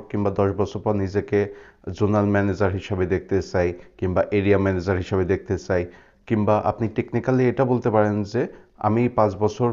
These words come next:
পর কিংবা দশ বছর পর নিজেকে আরও বেটার পজিশনে দেখতে চাই।" তো আপনি এইভাবে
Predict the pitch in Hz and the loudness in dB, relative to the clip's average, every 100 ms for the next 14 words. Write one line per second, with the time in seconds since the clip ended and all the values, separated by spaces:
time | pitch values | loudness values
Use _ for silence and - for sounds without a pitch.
0 | - 110 104 101 107 95 95 101 98 101 | 0 2 4 2 -2 -2 0 0 0 -2
1 | 95 107 - 104 101 98 101 - 101 98 | -2 -2 0 -2 0 -2 -4 2 4 4
2 | 139 101 92 101 101 101 92 95 123 220 | 2 -2 -2 -2 -2 -2 -4 -4 -4 -4
3 | - - _ _ - 98 131 120 - 90 | -8 -20 _ _ -4 0 2 2 0 -2
4 | 78 - _ _ _ _ 113 110 110 - | -6 -10 _ _ _ _ 2 4 2 0
5 | 113 110 127 143 233 - _ _ 104 104 | -2 0 0 0 -2 -8 _ _ -2 2
6 | 117 120 | 2 2